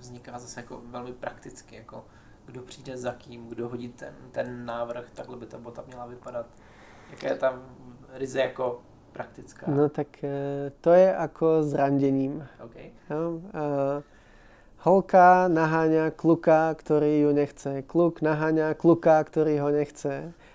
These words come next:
Speaker 2: A, a tak ďalej, jo? A, a potom niekedy sa to otočí, že jo? Proste, takže za nami chodia značky, ktoré by chceli s nami, e, kolaborácie. A často povieme nie a občas povieme áno.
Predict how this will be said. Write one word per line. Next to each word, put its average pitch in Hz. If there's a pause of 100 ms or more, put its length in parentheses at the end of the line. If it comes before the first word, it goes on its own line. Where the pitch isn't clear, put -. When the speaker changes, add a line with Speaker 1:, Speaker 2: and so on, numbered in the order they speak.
(180)
Speaker 2:
A, 147 (120)
a 175
tak 175
ďalej, 151
jo? 160 (120)
A, 156
a -
potom 190
niekedy 190
sa 185
to 190
otočí, 151
že 135
jo? 135 (160)
Proste, 147 (520)
takže 147
za 175
nami 202
chodia 190
značky, 170
ktoré 180
by 170
chceli 170
s -
nami, 175
e, 175
kolaborácie. 170 (600)
A 143
často 151
povieme 147
nie 147
a 156
občas 147
povieme 151
áno. 165